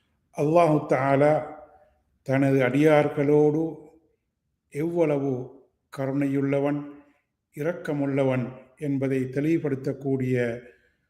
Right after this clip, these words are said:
முக்கியமான ஒரு ஹதீஸை இன்று நாங்கள் பார்ப்போம். ரசூலுல்லாஹி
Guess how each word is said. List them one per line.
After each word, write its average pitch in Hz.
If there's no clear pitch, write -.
முக்கியமான 143
ஒரு 123
ஹதீஸை 131
இன்று 143
நாங்கள் 127
பார்ப்போம். 117
ரசூலுல்லாஹி 151